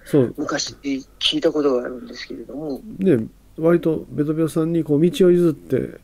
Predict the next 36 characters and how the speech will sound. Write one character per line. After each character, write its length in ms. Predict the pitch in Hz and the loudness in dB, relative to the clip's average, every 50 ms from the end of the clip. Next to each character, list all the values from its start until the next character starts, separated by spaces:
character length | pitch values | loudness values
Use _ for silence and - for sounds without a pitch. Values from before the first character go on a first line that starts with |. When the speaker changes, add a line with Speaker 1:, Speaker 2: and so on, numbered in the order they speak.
| - - | -18 -8
Speaker 1:
優 220 | 147 156 180 185 | -2 0 0 2
先 220 | 170 - 175 165 151 | 4 4 2 2 2
し 60 | - | 2
て 100 | - 175 | 2 2
あ 60 | 170 | 4
げ 80 | 175 180 | 4 4
る 120 | 185 180 | 4 4
と、 200 | - 190 165 139 | 4 4 4 4
ま 180 | 131 127 120 117 | 4 2 2 0
あ、 20 | 110 - - - - - - | 0 -2 -8 -18 -20 -18 -12
ま 200 | 117 117 135 131 | -6 -2 0 0
あ、 100 | 117 107 | 0 0
悪 200 | 107 113 117 120 - | 0 0 0 0 0
さ 140 | 120 107 | -2 -4
せ 140 | 95 - 113 | -2 -2 -2
え 20 | 110 | -2
へ 20 | |
ん 320 | 92 92 - - 196 - - | -2 -4 -6 -6 -8 -4 0
で 140 | 135 135 - | 0 0 0
消 200 | - - 135 123 | 2 4 4 4
え 40 | |
る 100 | 117 117 | 4 2
っ 20 | 117 | -4
て 200 | - - - 113 | -8 -10 -10 -10
い 80 | 104 | -8
う 40 | 95 | -8
話 260 | 98 107 107 101 - | -8 -8 -8 -10 -10
で 100 | - 78 - | -12 -16 -16
す 80 | - | -14
け 80 | - - | -14 -12
ど。 120 | 85 90 120 | -10 -8 -8
Speaker 2:
う 100 | 110 - | -8 -8
ん。 40 | - - - - - - - - - - - - | -10 -16 -20 -20 -20 -20 -20 -20 -20 -20 -10 -4
は 240 | - - - 202 196 | -2 0 0 0 0
い。 140 | 170 139 - - _ - | -2 -4 -8 -18 _ -6
Speaker 1:
ヌ 420 | 147 170 196 214 208 180 156 117 | 0 2 4 6 6 6 4 2